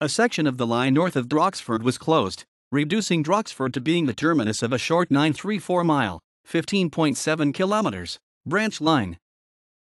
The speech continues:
In early nineteen fifty-five, the station closed to passengers, and in nineteen sixty-two it closed to goods traffic.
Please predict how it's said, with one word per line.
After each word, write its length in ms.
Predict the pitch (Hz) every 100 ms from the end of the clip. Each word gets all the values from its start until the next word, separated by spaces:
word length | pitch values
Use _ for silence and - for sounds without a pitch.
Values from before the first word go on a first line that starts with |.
| _ -
In 140 | 170
early 240 | 202 233 208
nineteen 460 | 185 202 185 175
fifty-five, 760 | 151 214 165 139 156 165 87 - -
the 80 | 127
station 460 | - 208 - 127
closed 320 | 120 156 156
to 100 | -
passengers, 680 | 107 156 160 143 117 85 82 - _ -
and 140 | 147
in 100 | 147
nineteen 460 | 156 220 - 180 151
sixty-two 680 | - 226 - 156 139 208
it 100 | 151
closed 360 | - 151 156 -
to 80 | 131
goods 260 | 185 185
traffic. 540 | - 190 185 92 85